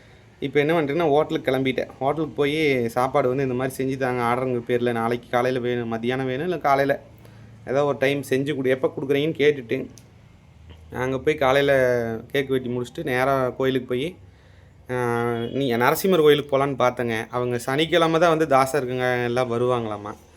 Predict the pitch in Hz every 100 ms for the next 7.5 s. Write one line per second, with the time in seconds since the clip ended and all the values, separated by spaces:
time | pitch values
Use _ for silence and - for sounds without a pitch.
0 | - - - - 131 143 131 123 123 123
1 | 139 147 131 123 131 160 160 147 131 127
2 | 120 120 117 135 143 147 135 120 123 113
3 | 113 123 143 190 - 120 123 143 127 120
4 | 113 113 123 - 135 165 233 - - -
5 | - - 113 127 127 131 156 151 135 127
6 | 120 120 139 135 139 135 131 135 156 139
7 | 139 135 135 175